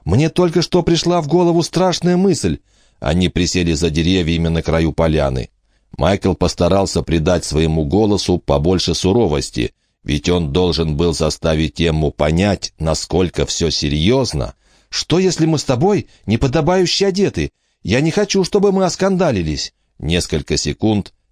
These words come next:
Эмма молча смотрела на него, потом кивнула. «Ты молодец, что об этом подумал».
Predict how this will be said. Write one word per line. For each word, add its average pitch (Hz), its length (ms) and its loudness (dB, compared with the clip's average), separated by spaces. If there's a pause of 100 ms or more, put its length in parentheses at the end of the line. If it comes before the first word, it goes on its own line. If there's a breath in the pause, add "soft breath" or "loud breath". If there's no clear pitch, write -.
(120)
Эмма 101 340 0
молча 92 380 0
смотрела 85 580 0
на 67 80 -2
него, 62 400 -4 (240)
потом 78 360 0
кивнула. 69 600 -2 (260)
«Ты 120 100 0
молодец, 156 520 0
что - 200 -2
об 147 120 0
этом 110 240 -2
подумал». 98 520 -2